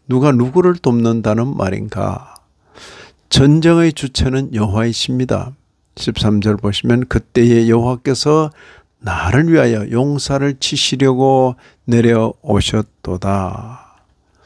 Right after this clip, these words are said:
이 전쟁에 자발적으로 참여하는 인생임에도 하나님이신 여호와를 돕는 자로 표현됩니다.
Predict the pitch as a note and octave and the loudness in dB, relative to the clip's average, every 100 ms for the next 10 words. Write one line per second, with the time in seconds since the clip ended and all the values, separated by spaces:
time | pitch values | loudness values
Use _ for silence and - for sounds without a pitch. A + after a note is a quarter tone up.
0 | - - - - E3+ D#3 C3+ C3 C#3+ C#3 | -20 -20 -6 2 2 2 0 0 2 0
1 | B2+ - A2+ C#3 E3 E3+ - D#3+ E3 E3+ | -2 -4 -2 0 -2 -4 -6 -2 2 0
2 | E3 - D3+ D3 C#3+ D3 C#3 B2+ A#2+ B2 | 0 -6 -2 0 0 0 0 0 0 -2
3 | B2 A2+ A2+ C3 A2+ G#2+ C3+ C#3 _ _ | -2 -2 -2 0 0 -2 -2 -6 _ _
4 | - _ _ - C3 A#2+ A2+ A2 G#2 A#2+ | -20 _ _ -6 -2 2 2 0 -2 -2
5 | A2 G#2+ - C#3 C3+ D3 D3 D3+ _ _ | 0 0 0 0 2 2 0 -6 _ _
6 | _ - F#2+ A2 B2+ C#3+ D3+ C#3 C3 C3+ | _ -4 0 0 0 -2 -4 -2 -2 -2
7 | D3 C#3 - A2+ G#2+ A2+ A#2 _ G2+ G2+ | -4 -8 -6 -4 -4 -6 -10 _ -8 -6
8 | G2 G2 F2+ | -6 -6 -10